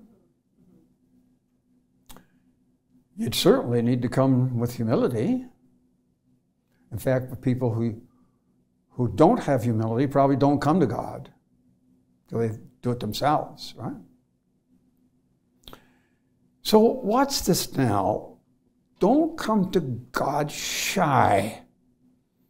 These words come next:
So here's what the scripture says. "Let us come boldly unto the throne of grace,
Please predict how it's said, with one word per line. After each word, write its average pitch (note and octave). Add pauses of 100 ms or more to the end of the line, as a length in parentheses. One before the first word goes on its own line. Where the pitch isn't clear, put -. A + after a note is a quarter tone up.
(640)
So -
here's C#4
what A#3
the -
scripture F3+
says. A2
"Let D3+
us D#3+
come A#3+ (1040)
boldly D3 (1800)
unto A#3+
the D3+
throne C#3+
of A#2+
grace, C3